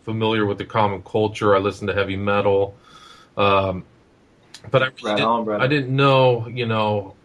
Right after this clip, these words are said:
Speaker 1: what a lot of this stuff meant and deeper. So once I figured out that eleven really was a number of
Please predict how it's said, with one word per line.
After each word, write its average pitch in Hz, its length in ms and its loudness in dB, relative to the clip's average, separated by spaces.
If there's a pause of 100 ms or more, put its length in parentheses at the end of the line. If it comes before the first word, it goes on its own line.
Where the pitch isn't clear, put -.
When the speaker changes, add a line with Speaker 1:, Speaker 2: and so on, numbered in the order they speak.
(640)
Speaker 1:
what 127 520 2 (160)
a 120 60 0
lot 127 220 4
of 117 80 0
this 113 140 -8
stuff 113 320 -4
meant 113 260 -2
and 98 100 -10
deeper. 110 240 -4
So 117 300 2
once 175 260 2
I 156 140 4
figured 135 460 -2
out 120 320 0
that 107 160 2
eleven 113 580 0
really 120 300 -4
was 110 420 -2
a 101 100 -4
number 107 500 -8
of 107 460 -2